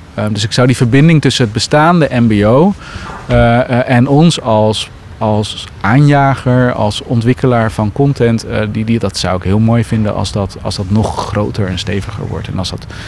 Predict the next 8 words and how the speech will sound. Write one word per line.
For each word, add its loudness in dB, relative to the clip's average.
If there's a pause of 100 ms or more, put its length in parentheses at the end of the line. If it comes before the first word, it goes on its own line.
(300)
echt -6
groeit, -2
zodat -2
je -4
ook 0 (400)
snel 2
ziet, -2 (320)
ehm, 0